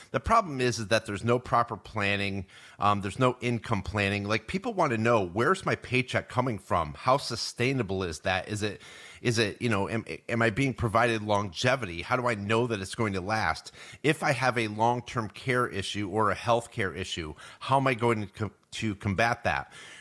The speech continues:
We had a gentleman come in the other day and he's like, "Well, I got three daughters and they're getting close to being married." And he's like, "So you know what that means?" I'm like, "Yeah,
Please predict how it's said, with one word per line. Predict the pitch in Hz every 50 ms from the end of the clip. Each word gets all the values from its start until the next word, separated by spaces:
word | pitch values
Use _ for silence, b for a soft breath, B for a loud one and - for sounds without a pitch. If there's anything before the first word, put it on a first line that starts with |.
| 104 B
We | 110 120
had | 120
a | 110 107
gentleman | 98 - 127 123 117 120 120 110
come | - - 120 117
in | 113 107
the | 107 117
other | 120 120 117
day | 95 95 101 98
and | 95 98
he's | 101 95 -
like, | 107 104 98 110
"Well, | 123 139 139 139 139
I | 139
got | 123 120 110 110
three | - - 131 135 123
daughters | 101 123 120 120 117 104 104 104 98 -
and | 104 95
they're | 95 104
getting | 101 117 110 104 92
close | - - 123 117 110 -
to | - 92
being | 104 107 98 98
married." | 98 110 117 117 107 98 98 101
And | 98 98 101
he's | 110 104 95 -
like, | 101 104 104 -
"So | - -
you | 104 104 110
know | 110 113
what | 107 104 -
that | 120 117 113 87
means?" | 95 92 92 95 90 98
I'm | 95 92
like, | 95 98 95 -
"Yeah, | 113 113 107 101 92